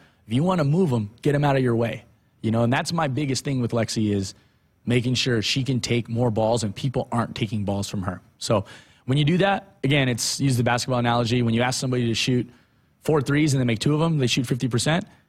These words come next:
When that, when they're s-, shooting fifty percent from the three-point line, you're gonna ask them to shoot more. But when you ask them to shoot more, they're gonna miss more.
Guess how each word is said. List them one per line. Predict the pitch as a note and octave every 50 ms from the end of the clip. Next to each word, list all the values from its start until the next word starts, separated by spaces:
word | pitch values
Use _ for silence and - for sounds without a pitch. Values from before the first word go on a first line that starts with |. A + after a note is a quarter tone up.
| _ _ _ _ _ _
When | - B2 A#2+
that, | C3+ C#3 - - -
when | - A#2+ B2+
they're | B2+ A#2+
s-, | A2+ - D3 C3+
shooting | - - D3 C#3 B2+
fifty | - - B2+ D3 C3+
percent | A2+ A#2+ - - B2+ A2
from | A2
the | A2+ G#2
three-point | - D3+ D3 - G#3+ E3
line, | C3+ B2 A#2
you're | A#2+ B2
gonna | B2+ B2+ A#2+
ask | A#2+ A#2+ -
them | - A2+
to | G#2+
shoot | - - B3 F#3 -
more. | A#2 A2 G#2 G#2 - - - -
But | _
when | C#3 C#3+
you | E3
ask | F3+ F3 -
them | C#3+
to | C3 B2+
shoot | - C#4+ C4
more, | C#3+ C3 B2+
they're | B2+ C3+ F3
gonna | G#3 G#3+ C#3+
miss | C3+ F3 C#3 -
more. | A#2 G#2 - -